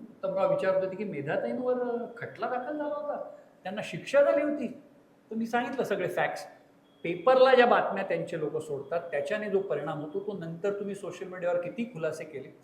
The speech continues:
तर या पद्धतीने, म्हणजे तुमचे कुणा कुणा व्यक्तीबद्दल काही काही मतभेद असतील,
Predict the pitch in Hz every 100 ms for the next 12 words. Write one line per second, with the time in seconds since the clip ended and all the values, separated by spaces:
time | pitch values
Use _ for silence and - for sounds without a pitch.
0 | _ - - 233 180 175 233 - 196 143
1 | 160 165 - - - - _ _ _ _
2 | _ _ - 185 190 165 151 - 196 196
3 | 208 208 - 156 196 - 175 190 190 160
4 | - 190 - 165 190 - 143 139 - 190
5 | 180 143 - 196 190 139 - - 117